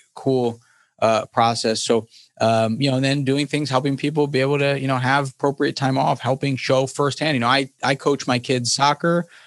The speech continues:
Uh, I'm not, I don't know nothing about soccer still, even though I coached this past season, but I also coach their, uh, football and their, and their basketball, sports I know a little bit <laughs> more about. And,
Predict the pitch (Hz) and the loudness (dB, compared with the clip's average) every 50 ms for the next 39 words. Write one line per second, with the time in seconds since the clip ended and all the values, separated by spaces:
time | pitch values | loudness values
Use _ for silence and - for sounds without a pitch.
0 | _ _ _ - 113 113 113 113 113 120 123 123 120 123 123 127 131 127 127 127 | _ _ _ 0 2 2 2 2 0 0 0 0 0 2 2 2 2 0 0 0
1 | - 131 120 123 123 123 - - 113 117 - - 117 - - - 131 117 120 120 | 0 0 2 2 2 2 0 0 -2 -2 -2 -4 -4 -2 0 0 2 2 2 0
2 | 123 117 117 120 120 117 113 - 131 123 120 - 117 - - 113 117 117 - 123 | -2 -2 -2 -2 -2 -4 -2 0 -2 -2 -2 -4 -6 -4 -2 -2 -2 0 -2 -2
3 | 120 120 117 120 123 120 113 120 120 165 143 127 139 123 - - 131 127 123 - | -2 0 0 0 0 0 0 2 2 2 2 2 0 0 2 2 2 2 0 0
4 | 127 120 113 - - - - - - - - 117 117 113 110 117 - - 165 156 | 0 -2 -2 -4 -10 -18 -18 -18 -8 -2 2 2 4 2 2 0 0 0 2 2
5 | 156 147 143 143 143 139 135 120 117 113 117 113 110 - 120 117 113 113 123 135 | 4 4 4 4 4 2 2 0 0 -2 -2 -4 -4 -4 -4 -2 0 2 2 2
6 | 139 139 135 - - 139 123 135 127 123 127 123 - - 131 123 123 127 123 127 | 2 2 0 0 -2 0 0 2 2 0 0 -4 -4 -2 -2 -2 0 0 0 0
7 | 123 123 139 151 143 131 120 131 127 120 - 151 131 120 - 123 127 131 123 123 | 0 2 0 0 0 0 0 -2 -4 -4 -2 -4 -2 0 0 0 0 0 0 -2
8 | 120 113 - | -4 -4 -6